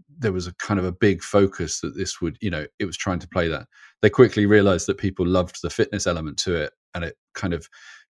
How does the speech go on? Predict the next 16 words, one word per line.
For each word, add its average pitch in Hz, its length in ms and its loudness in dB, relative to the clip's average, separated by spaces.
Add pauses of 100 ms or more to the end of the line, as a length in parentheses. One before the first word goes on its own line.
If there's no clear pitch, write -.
changed 98 400 0
direction 85 640 -2
considerably. 85 560 -2
That 80 220 -6
gold 87 440 0
model 85 400 -6
that 80 200 -6
was 80 420 -8
ten, 76 420 -8
twenty 82 240 -6
thousand 78 440 -6
pounds, 85 400 -2
<laughs> - 0 -
whatever 101 340 4
it 87 80 -2
was, 90 300 -2